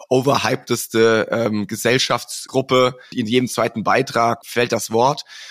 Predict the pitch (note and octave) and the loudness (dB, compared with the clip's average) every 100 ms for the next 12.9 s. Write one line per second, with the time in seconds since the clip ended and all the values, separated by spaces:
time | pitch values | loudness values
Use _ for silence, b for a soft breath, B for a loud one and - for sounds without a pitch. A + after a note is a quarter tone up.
0 | B B B A#2 D#3+ F3+ D#3+ C#3 - D3 | B B B -2 0 2 2 2 2 0
1 | - A#2+ G2 G#2 F#2+ - B2+ G2 F#2 C3+ | 0 -2 0 0 0 -2 0 0 0 0
2 | C3+ - A#2+ - D3 B2+ - B2 - A#2+ | 0 0 -4 0 0 0 -6 -8 -6 -4
3 | C3+ D3 C3+ C#3 C#3 C#3 C3+ - - A#2 | 0 0 0 -2 -2 -2 -4 -8 -6 0
4 | A#2 G2 - A2 - - - - A2+ G#2 | 2 2 -2 -12 -12 -12 -14 -12 -8 -6
5 | A2 A#2+ - b b - - A#2+ C3+ C3 | -4 -6 -8 b b -14 -2 0 2 0
6 | A#2+ A#2 A#2 - G#2 G#2+ G#2+ G#2 _ _ | 4 4 4 2 -2 -2 -4 -8 _ _
7 | - B2+ A#2+ B2 C3 - B2+ - A2+ - | -4 -2 2 0 -2 -4 -6 -6 -8 -8
8 | - A#2+ - G#2+ - B B - A2 A2+ | -6 -8 -4 -4 -4 B B -6 -2 -4
9 | G2+ - A#2 A#2+ G#2+ G#2 - A2 A2 A#2 | -6 -2 -2 -2 -4 -6 -4 -4 -2 -4
10 | A2+ B2 B2+ A#2 A2+ A#2 A#2 - A2+ A#2 | 0 0 0 -2 -2 0 -4 -6 -2 0
11 | - A2+ A2+ G2 G#2+ - G#2+ G#2 A#2 - | 0 -4 -2 -2 -4 -8 -10 -8 -10 -8
12 | A#2 - C#3 A#2+ A2 G2+ A2 A2+ | -8 -2 -2 0 -4 -2 -2 -2